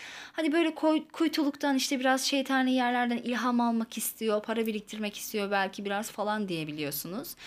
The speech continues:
Okey, yani, e, buraya kadar da aslında tamam. Olabilir, göze alınabilir bu durum.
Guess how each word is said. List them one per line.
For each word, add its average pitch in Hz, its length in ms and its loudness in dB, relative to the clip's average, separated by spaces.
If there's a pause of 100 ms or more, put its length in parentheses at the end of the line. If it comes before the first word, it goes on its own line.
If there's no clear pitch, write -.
(380)
Okey, 202 520 4
yani, 240 540 4 (360)
e, 185 480 0 (720)
buraya 415 280 6
kadar 392 340 6
da 226 80 8
aslında 185 360 0
tamam. 156 360 -4 (1120)
Olabilir, 233 640 2
göze 233 300 4
alınabilir 214 540 2
bu 165 120 -2
durum. 156 340 -4